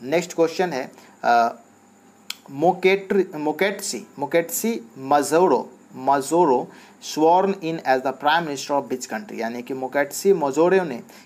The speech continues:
किस देश के नया प्रधानमंत्री के रूप में शपथ लिया? तो right answer बनता है वो है आपका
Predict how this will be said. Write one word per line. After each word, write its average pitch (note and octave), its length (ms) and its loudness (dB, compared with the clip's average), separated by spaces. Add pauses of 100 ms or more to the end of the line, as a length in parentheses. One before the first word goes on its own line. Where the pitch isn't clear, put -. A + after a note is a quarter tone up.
(120)
किस G3 200 -2
देश F#3 260 4
के F#3+ 120 2
नया C#3+ 300 4
प्रधानमंत्री C#3 720 -2
के C#3 120 -2
रूप B2 200 -4
में A#2+ 120 -10
शपथ C3+ 440 -4
लिया? A2 300 -4 (160)
तो A#2+ 60 -6
right B2 340 0
answer B2 320 -4
बनता A#2+ 320 -4
है A2+ 100 0
वो A#2 140 -8
है A#2+ 80 -6
आपका A2 500 0